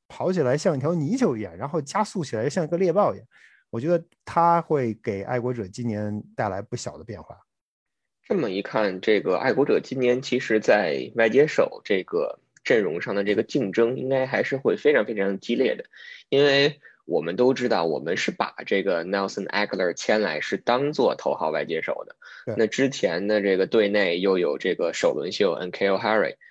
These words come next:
Speaker 2: 但是 N'Keal Harry 应该O T A到目前为止还没有出现吧？
Speaker 1: 没有见到他。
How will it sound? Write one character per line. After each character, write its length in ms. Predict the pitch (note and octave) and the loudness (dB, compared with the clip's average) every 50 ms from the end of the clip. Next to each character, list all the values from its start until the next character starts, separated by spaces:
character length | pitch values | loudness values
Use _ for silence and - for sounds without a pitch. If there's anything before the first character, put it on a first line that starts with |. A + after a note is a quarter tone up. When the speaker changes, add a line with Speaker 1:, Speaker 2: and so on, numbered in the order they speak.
| _ _ - | _ _ -4
Speaker 2:
但 140 | A#2+ A2+ | -2 0
是 120 | G#2+ G2+ F#2+ | 0 0 0
N'Keal 340 | - G#2 G2+ - C#3 B2+ B2+ | 0 -2 0 2 2 2 2
Harry 240 | D3 C#3+ C#3+ C3+ A#2+ | 4 2 2 4 2
应 160 | A2 A2+ A#2+ | 2 0 0
该 400 | B2 A2+ A2+ A#2 A#2 A#2+ C3 - _ _ _ _ _ _ _ - | 0 0 0 0 0 -2 -4 -8 _ _ _ _ _ _ _ 2
O 160 | A#2+ A#2+ B2 | 2 2 4
T 180 | - - G#2+ | 4 4 6
A 120 | G#2+ A2 A2+ | 6 8 6
到 120 | A#2+ A#2 | 6 4
目 100 | A#2 A2 | 0 -2
前 180 | - - F#2 F2 | -6 -6 -4 -2
为 120 | F2+ F#2 F#2 | -2 -2 -2
止 200 | - F2 D#2+ - | -2 -4 -4 -4
还 120 | - - | -4 -2
没 80 | A2 B2+ | 2 2
有 120 | E3+ D#3 | 2 2
出 160 | - - G2+ F#2+ | 0 -2 -4 -4
现 220 | - D2+ C#2 C#2+ | -4 -4 -6 -6
吧？ 160 | - - - _ - | -8 -10 -12 _ -6
Speaker 1:
没 120 | - C3+ D3+ | -2 2 2
有 120 | C#3+ B2 | 2 2
见 140 | B2 B2 A2+ | 2 0 0
到 120 | G#2 G2+ | -2 -2
他。 140 | F#2+ - - | -6 -12 -16